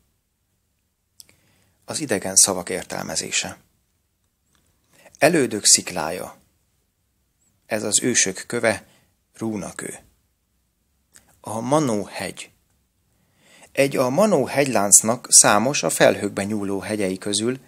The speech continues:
melyet szentnek tartottak a masok próféta miatt, akik annak csúcsát megmászták, hogy a Mazda Úristen minden hatóságának hódolatot parancsoló terjedelmét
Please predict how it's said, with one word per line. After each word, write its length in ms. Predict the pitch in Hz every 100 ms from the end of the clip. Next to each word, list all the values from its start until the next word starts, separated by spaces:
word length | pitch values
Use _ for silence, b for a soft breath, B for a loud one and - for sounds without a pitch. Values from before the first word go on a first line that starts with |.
| b b b b
melyet 360 | 117 113 110 -
szentnek 480 | - 123 98 98 92
tartottak 560 | 107 101 98 - 98
a 80 | 110
masok 320 | 104 98 127 -
próféta 480 | - 131 110 95 95
miatt, 400 | 98 107 107 - _ b b b b
akik 240 | 135 143
annak 280 | 139 147 139
csúcsát 400 | - 135 131 113
megmászták, 760 | 117 98 85 78 - 90 - - _ _ _ _
hogy 180 | 117
a 100 | 113
Mazda 380 | 117 156 151 156
Úristen 540 | - 123 110 - 101 101
minden 340 | 135 139 110
hatóságának 840 | 95 110 107 - 98 98 95 95
hódolatot 640 | - - 101 85 85 90 -
parancsoló 600 | 101 95 90 90 92 87
terjedelmét 840 | 110 107 107 110 110 113 120